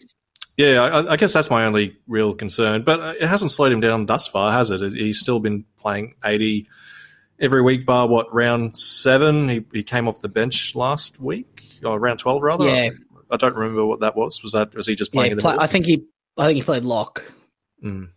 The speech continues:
Speaker 2: I think they tried Tilly out on the edge, but I just, yeah, I don't think that will, I think Nat's an edge, and,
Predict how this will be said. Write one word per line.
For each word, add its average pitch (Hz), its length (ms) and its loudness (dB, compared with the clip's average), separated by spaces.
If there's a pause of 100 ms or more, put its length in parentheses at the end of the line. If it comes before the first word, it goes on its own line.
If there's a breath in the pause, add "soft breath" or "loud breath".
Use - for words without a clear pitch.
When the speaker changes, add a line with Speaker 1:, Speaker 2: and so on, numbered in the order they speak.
(340)
Speaker 2:
I 165 60 -4
think 196 140 4
they 175 100 6
tried 170 360 4
Tilly 165 460 2
out 147 120 0
on 139 80 -4
the 135 160 -4
edge, 131 420 -4
but 131 300 -6 (380 soft breath)
I 139 80 -2
just, 147 360 -2
yeah, 127 280 -2
I 131 60 -4
don't 131 160 -6
think 131 140 -10
that 127 160 -4
will, 120 100 -2
I 135 100 0
think 160 180 -4
Nat's 135 420 -4
an 123 140 0
edge, 123 640 -4
and, 131 400 -2